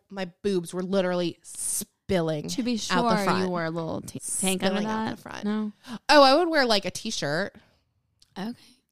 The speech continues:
Speaker 1: But the sweater vest
Speaker 2: The
Speaker 1: would, like,
Speaker 2: sweater vests are back, you know? I
Speaker 1: uh,
Speaker 2: mean,
Speaker 1: barely
Speaker 2: we're
Speaker 1: cover my cooter.
Speaker 2: And, you know, this is the thing with the trends. So, you know, things are coming back in. And I have some,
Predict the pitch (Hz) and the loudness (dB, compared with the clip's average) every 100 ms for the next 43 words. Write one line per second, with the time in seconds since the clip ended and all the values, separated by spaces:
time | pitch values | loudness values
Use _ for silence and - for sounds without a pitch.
0 | _ _ _ 202 180 - - 208 226 220 | _ _ _ -4 -4 -4 2 6 6 4
1 | 170 175 196 185 233 262 269 285 339 233 | 2 2 2 4 4 4 0 -2 -2 -2
2 | 254 415 - - - 233 208 208 247 - | -2 -2 -6 -8 -6 -2 -2 -2 -2 -2
3 | 247 254 202 208 220 214 202 214 185 175 | -2 2 6 8 8 6 4 2 0 -2
4 | 160 - 226 190 139 185 311 302 403 415 | -2 0 2 4 2 2 0 0 0 0
5 | 359 494 339 233 202 190 185 - 185 160 | -2 -2 -2 0 0 -2 -2 -2 -2 -2
6 | 202 - 202 190 - 226 202 180 _ 220 | -4 -2 -2 -2 -2 0 0 -2 _ -4
7 | 202 208 226 226 226 226 226 208 196 202 | -2 -2 2 4 6 4 4 4 4 6
8 | 202 202 208 247 330 370 262 - 208 208 | 6 6 4 2 2 0 -2 4 6 6
9 | 214 208 | 4 0